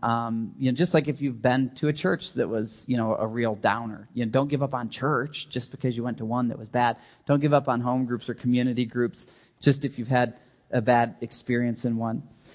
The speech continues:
Uh, finally, Mark and Alina, how has leading or just serving in a group, how has that helped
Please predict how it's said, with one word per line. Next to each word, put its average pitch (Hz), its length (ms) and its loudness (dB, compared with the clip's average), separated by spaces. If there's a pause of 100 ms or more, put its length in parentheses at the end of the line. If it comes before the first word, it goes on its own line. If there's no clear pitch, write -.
(120)
Uh, 156 260 6
finally, 190 440 4
Mark 151 300 4
and 156 100 2
Alina, 147 320 4
how 170 260 6
has 185 320 0 (160)
leading 147 1000 2
or 127 120 2
just 175 280 0
serving 120 560 2 (140)
in 131 140 4
a 127 60 0
group, 120 340 -2
how 160 220 4
has 165 120 4
that 160 120 2
helped 127 260 -6